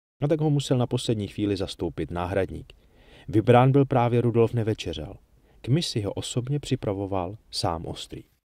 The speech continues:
Jaké byly osudy dopisu pro Velkého metaře, když se dostal od Nevečeřela do rukou S T B? Byl ofotografován a vrácen kurýrovi,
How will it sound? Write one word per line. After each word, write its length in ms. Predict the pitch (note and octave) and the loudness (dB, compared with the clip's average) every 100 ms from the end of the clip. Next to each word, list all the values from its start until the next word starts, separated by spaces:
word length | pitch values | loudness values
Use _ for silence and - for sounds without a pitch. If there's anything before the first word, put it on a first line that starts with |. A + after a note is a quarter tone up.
| _ _ _ _ _ _ _ _ _ _ _ - | _ _ _ _ _ _ _ _ _ _ _ -4
Jaké 200 | G2+ F#3 | 2 6
byly 200 | G3+ D3+ | 6 4
osudy 360 | C#3+ - E3+ | 2 2 4
dopisu 500 | B2 B2+ D#3 C#3+ E3 | 6 6 4 4 0
pro 200 | D3 B2 | 4 4
Velkého 540 | G2 A#2+ A#2 C3+ A#2 G#2+ | 6 6 8 8 6 4
metaře, 580 | A2 - A#2+ B2 A#2 B2 _ | 0 0 -2 2 0 0 _
když 200 | G#2+ B2+ | -2 0
se 100 | - | 2
dostal 320 | B2 - C3+ - | 0 4 2 2
od 120 | G#2 | 0
Nevečeřela 600 | A2 A#2 A#2+ B2+ A#2 A#2+ | 2 2 2 0 0 0
do 120 | A2 | 0
rukou 360 | G#2+ A2 G#2 G#2+ | 0 0 2 2
S 180 | - - | -2 -6
T 180 | A2 G2+ | -2 -2
B? 220 | G2+ D2+ - _ - - - - - | -2 -6 -10 _ -20 -20 -20 -20 -8
Byl 120 | G2+ G#2 | -4 -2
ofotografován 920 | A#2+ D3 C#3 C3+ C3+ - C3 B2+ C3 - | 2 2 4 6 6 4 4 4 2 0
a 80 | G#2+ | 2
vrácen 400 | A2+ A2 A#2 A2+ | 2 2 0 -2
kurýrovi, 580 | A#2 A2+ G#2 F2+ D#2+ | -2 0 0 0 -2